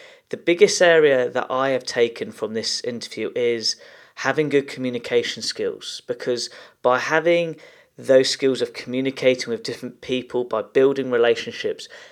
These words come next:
that will make the difference of getting new clients on board and really creating value for them, because sponsorship is about a win-win situation for yourself, but also the people you're working with, with regards to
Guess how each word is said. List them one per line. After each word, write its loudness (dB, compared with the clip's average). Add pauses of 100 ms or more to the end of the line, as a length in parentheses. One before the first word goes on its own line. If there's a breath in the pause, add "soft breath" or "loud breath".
(120)
that 2
will 0
make -2
the -8
difference -4
of -6
getting -4
new -4
clients -6
on -8
board 0 (480 loud breath)
and -4
really 2
creating 0
value 0
for -10
them, -2
because -8
sponsorship -4
is -6
about -2 (300 loud breath)
a 0
win-win -2
situation -2
for -18
yourself, -2
but -6
also -2
the -8
people -12
you're -4
working -2
with, -4
with -8
regards -6
to -6